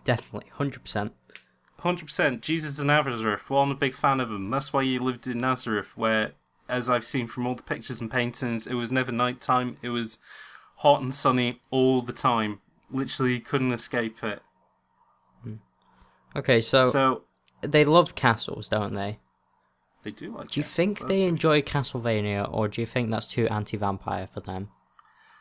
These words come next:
Speaker 2: I think Castlevania could be an aspirational game for them.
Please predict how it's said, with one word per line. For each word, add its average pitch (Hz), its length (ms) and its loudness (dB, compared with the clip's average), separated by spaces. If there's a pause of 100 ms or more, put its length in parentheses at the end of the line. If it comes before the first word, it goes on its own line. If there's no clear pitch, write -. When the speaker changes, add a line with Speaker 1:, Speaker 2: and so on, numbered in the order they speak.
(1160)
Speaker 2:
I 202 80 4
think 339 360 -2 (560)
Castlevania 190 800 2
could 143 180 -4
be 147 160 4
an 131 120 2
aspirational 156 880 -2
game 196 240 -4
for 190 320 -6
them. 214 200 -6